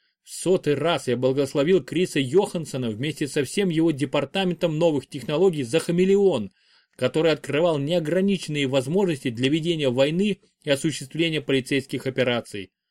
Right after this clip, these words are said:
Но благословениями сыт не будешь и задачу не выполнишь. Поэтому я присел в одно из кресел и задумался, куда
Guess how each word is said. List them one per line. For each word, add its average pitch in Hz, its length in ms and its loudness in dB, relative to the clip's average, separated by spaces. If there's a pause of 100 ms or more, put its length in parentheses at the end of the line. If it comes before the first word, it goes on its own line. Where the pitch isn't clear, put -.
(400)
Но 123 300 0
благословениями 190 920 2
сыт 143 300 -4
не 135 100 -2
будешь 170 540 0
и 120 80 -6
задачу 139 400 0
не 151 100 0
выполнишь. 120 640 0 (480)
Поэтому 190 560 2
я 123 300 0
присел 196 420 0
в 160 80 2
одно 147 200 -2
из 131 140 0
кресел 196 420 0
и 202 40 2
задумался, 151 760 0 (540)
куда 123 540 -2